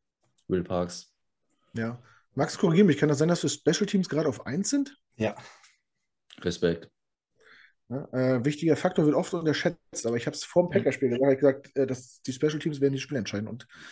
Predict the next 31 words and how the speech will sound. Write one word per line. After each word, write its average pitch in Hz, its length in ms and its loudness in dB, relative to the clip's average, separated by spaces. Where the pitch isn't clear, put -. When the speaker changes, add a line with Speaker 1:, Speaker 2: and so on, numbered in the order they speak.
Speaker 2:
ein 127 80 -4
bisschen 160 260 2
war's 143 220 6
auch 110 80 2
so, 110 100 -2
ne? 147 160 -2
Wir 135 80 4
haben, 131 140 0
äh, 110 60 -6
einen 127 240 -4
ge-, 127 80 -12
geblockten 135 640 -2
Punt, 180 320 -4
ein 147 140 -4
geblocktes 139 400 -4
Field 180 260 -6
Goal, 170 300 -2
ähm, 127 460 -2
einen 127 100 -8
guten 151 220 -4
Panther 180 280 2
mittlerweile, 151 480 4
der 131 240 4
die 127 160 -8
Bälle 139 320 2
gut, 139 340 -8
gut 123 200 -6
setzt 127 320 -2
und 120 120 -10
so. 123 260 -6
Ähm, 143 460 4